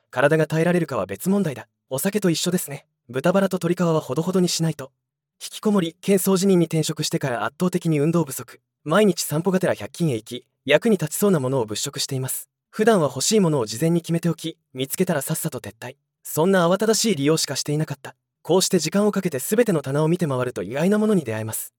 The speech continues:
鴨居にフックをつけたかったのだが、ピンタイプでは弱すぎる。上下から挟み込む万力タイプも鴨居の幅が広すぎて使えない。諦めていたのだがこんなものを発見。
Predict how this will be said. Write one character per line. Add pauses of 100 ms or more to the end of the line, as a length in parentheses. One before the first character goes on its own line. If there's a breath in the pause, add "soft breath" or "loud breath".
(180)
鴨
居
に
フ
ッ
ク
を
つ
け
た
か
っ
た
の
だ
が、
ピ
ン
タ
イ
プ
で
は
弱
す
ぎ
る。 (220)
上
下
か
ら
挟
み
込
む
万
力
タ
イ
プ
も
鴨
居
の
幅
が
広
す
ぎ
て
使
え
な
い。 (200)
諦
め
て
い
た
の
だ
が
こ
ん
な
も
の
を
発
見。